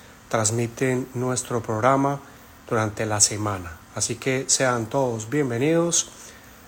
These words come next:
a un nuevo programa de Conexión Estelar. Mi nombre es Marcel Santos, por supuesto, de Conexión Estelar. Ya tenemos a nuestro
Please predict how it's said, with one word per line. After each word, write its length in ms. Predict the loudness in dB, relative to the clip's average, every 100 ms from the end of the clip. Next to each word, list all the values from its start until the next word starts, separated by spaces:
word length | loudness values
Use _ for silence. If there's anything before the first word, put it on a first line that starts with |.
| -2
a 100 | 0
un 160 | 2
nuevo 220 | 4 2 2
programa 380 | 2 2 2
de 100 | 0
Conexión 480 | 0 -2 2 0 2
Estelar. 500 | -2 0 6 6 6
Mi 100 | 4
nombre 460 | 2 4 6 6 6
es 220 | 4 2
Marcel 420 | 0 2 2 2
Santos, 600 | 4 4 2 -2 -2 -2 -4 -20 -20 -20 -20 -10
por 80 | -6
supuesto, 560 | -4 -2 -2 -2 -4
de 160 | -2 -4
Conexión 560 | -4 -4 -2 -2 0 0
Estelar. 500 | 0 4 6 6 4
Ya 160 | -4 0
tenemos 340 | 0 0 -2
a 20 |
nuestro 440 | -2 -2 -2 -4